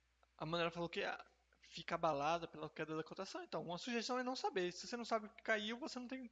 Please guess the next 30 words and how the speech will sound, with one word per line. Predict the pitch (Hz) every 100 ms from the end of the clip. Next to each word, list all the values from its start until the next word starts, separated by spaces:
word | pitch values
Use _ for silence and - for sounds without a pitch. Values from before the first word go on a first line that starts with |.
| _
como | 226 240
ficar | - 220
abalado. | 202 214 170 151 - - - - - _
É | 156
uma |
sugestão, | - 190 208 185 147
mas | 156 165 - - - - - _ _ _ _ _ _ _ -
pode | 170 170
ser | 160
que | 160 170
você, | 147 151 156 147 139 151
sei | -
lá, | 151 -
abriu, | 143 135 131 175
foi | 175 156
comprar | 156 - 151 156 165 170 _
e | 165
viu | 139 147
o | 165
preço | - 156 185 -
e | 202 202
se | 185 -
abalou | 185 190 185
quanto | 185 190
a | 254
isso. | 262 - - - - - - - _ -
Mas | 202
como | - 233
eu |
falei, | 277 294 160 143